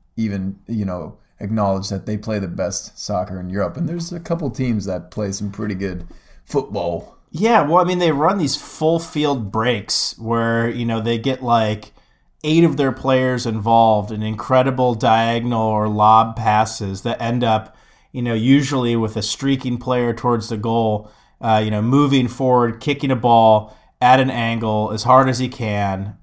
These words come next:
Speaker 2: that just, like, that just leaves the, you know, basically the other team spinning around with their eyes crossed. Um, you know, and even Sarri's starting to talk that ish. He said he, this thought this game was over after the second goal. And, uh, you know, his usual, like, "Yeah, you know, they're more physical than us." But, uh,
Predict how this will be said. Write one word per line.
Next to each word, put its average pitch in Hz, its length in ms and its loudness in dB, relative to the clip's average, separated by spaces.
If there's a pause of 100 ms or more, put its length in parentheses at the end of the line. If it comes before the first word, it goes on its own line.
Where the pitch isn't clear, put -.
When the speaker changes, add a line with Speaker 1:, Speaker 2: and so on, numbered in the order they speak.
Speaker 2:
that 107 300 -2
just, - 360 -10
like, 107 260 -6
that 117 360 -8
just 117 220 -6
leaves 117 420 -2
the, 117 80 -4
you 107 240 -4
know, 104 160 -2
basically 110 720 -6
the 107 80 -4
other 107 140 -4
team 104 260 -6
spinning 110 400 -6
around 104 320 -2
with 101 80 -6
their 101 140 -6
eyes 104 260 -2
crossed. 87 500 -8 (500)
Um, 110 320 -2
you 117 80 -2
know, 120 120 -2
and 143 100 0
even 165 160 -2
Sarri's 143 480 2
starting 151 260 -2
to 147 60 -8
talk 147 240 4
that 151 180 0
ish. 151 440 -2 (460)
He 135 100 -2
said 135 320 2
he, 160 120 2
this 165 300 2
thought 139 200 4
this 135 140 -4
game 139 240 0
was 127 180 0
over 131 280 4
after 127 200 2
the 113 60 -6
second 117 460 -4
goal. 117 520 -2
And, 113 360 -2
uh, 113 240 2
you 135 80 0
know, 139 160 2
his 135 400 -4
usual, 170 360 2
like, 127 240 2
"Yeah, 240 200 4
you 180 100 2
know, 151 120 0
they're 135 280 2
more 127 160 0
physical 127 560 -4
than 113 140 -2
us." 110 280 -2
But, 110 300 -4
uh, 107 240 -2